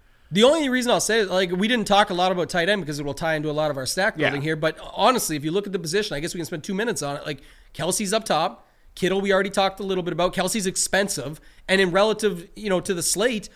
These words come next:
Speaker 1: when you've got all those running backs up, maybe you could get to him if you got all these five K running backs, but you still have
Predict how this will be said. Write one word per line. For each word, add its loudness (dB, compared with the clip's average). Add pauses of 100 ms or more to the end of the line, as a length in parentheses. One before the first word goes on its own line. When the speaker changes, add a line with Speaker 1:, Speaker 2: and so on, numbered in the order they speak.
(140)
Speaker 1:
when 2
you've 0
got 2
all 4
those 0
running 0
backs 0
up, -4
maybe 0
you -2
could -8
get -4
to -4
him -2
if -4
you -4
got 2
all -2
these -6
five 2
K -2
running -2
backs, -2
but -8
you -6
still -2
have 2